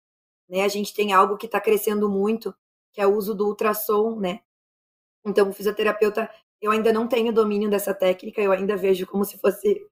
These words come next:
muitas nuvens, eu ainda preciso de prática, né? Como eu saí da assistência há um ano pra dar aula,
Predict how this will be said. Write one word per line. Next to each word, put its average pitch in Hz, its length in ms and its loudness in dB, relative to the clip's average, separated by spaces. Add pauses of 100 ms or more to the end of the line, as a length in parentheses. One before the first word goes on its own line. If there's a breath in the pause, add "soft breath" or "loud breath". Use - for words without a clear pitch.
(140)
muitas 220 320 0
nuvens, 214 480 -2 (520)
eu 190 80 -4
ainda 185 200 2
preciso 214 400 -2
de 202 100 0
prática, 190 720 0
né? 180 160 0
Como 190 260 -4
eu 190 160 2 (260)
saí 196 260 4
da 190 100 -2
assistência 196 640 -2
há 196 40 2
um 196 160 0
ano 180 340 0 (360)
pra 190 180 2
dar 185 180 2
aula, 190 460 2